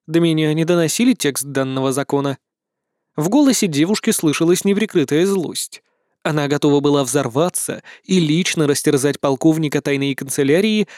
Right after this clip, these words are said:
но пока сдерживалась. "Очень жаль. Полковник, прошу отметить, я не отказываюсь от досмотра,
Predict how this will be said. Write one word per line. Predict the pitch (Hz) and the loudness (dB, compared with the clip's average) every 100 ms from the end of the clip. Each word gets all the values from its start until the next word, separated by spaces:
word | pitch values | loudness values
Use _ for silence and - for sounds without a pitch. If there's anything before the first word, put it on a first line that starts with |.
| - | -10
но | 147 160 | -2 0
пока | 156 147 156 | 0 0 -2
сдерживалась. | 151 196 160 - - - - - - _ _ _ _ _ _ _ _ | 0 0 0 -4 -8 -8 -10 -14 -18 _ _ _ _ _ _ _ _
"Очень | 160 - 214 | 0 2 2
жаль. | 185 160 147 143 147 - _ _ _ _ - | 4 4 4 2 0 -6 _ _ _ _ 0
Полковник, | 262 262 269 165 135 | 0 4 2 2 -2
прошу | - 190 302 | -2 0 2
отметить, | 285 285 277 147 - | 2 2 0 -2 -4
я | 135 180 | -2 0
не | 233 220 | 2 0
отказываюсь | 226 226 - 165 196 196 175 156 | 0 0 0 2 4 4 4 2
от | 156 | -2
досмотра, | 143 139 143 139 - - | -2 -4 -6 -8 -12 -14